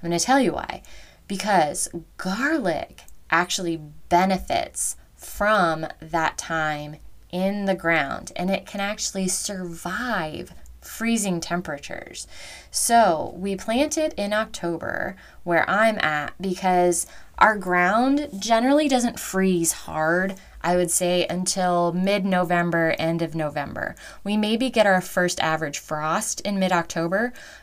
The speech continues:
but the ground is going to stay warmer than that for several weeks afterward. And for those several weeks, probably, like, six weeks, honestly, those garlic cloves have time to take root.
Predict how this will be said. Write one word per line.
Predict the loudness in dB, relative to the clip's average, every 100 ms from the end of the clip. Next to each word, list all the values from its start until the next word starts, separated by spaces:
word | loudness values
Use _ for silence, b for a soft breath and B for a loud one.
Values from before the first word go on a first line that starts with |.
| -2
but | 4 6 6
the | 0
ground | 0 0 2 4
is | 2 2
going | 2 2
to | 0
stay | 0 0 0
warmer | 0 -4 -4 -2 0 0
than | 0 2
that | 2 2 0 -4
for | -4 2 2 2 -2 -12 -18 -20 -20 -16
several | -8 -4 -2 0 2 2 2
weeks | -2 -4 -4
afterward. | -4 -4 -10 -12 -10 -10 -14 B B B B B
And | 0 2 2 0
for | -6 -2 6 6
those | 8 6 4 2
several | 2 2 2 2
weeks, | 2 0 -4
probably, | -2 0 2
like, | 2 2
six | 0 0 -2 -2 -4
weeks, | -4 -4 -4
honestly, | -2 -2 -4 -4 -6 -8 -10 B B B -6
those | -4 -2
garlic | 0 4 6 4 2
cloves | 2 2 2 0 -4 -6
have | -4 -2 -2
time | -2 -2 0 0 -2
to | -4 -4 -4 -6 -6
take | -8 -4 -4 -4
root. | -6 -4 -2 -4 -6 -8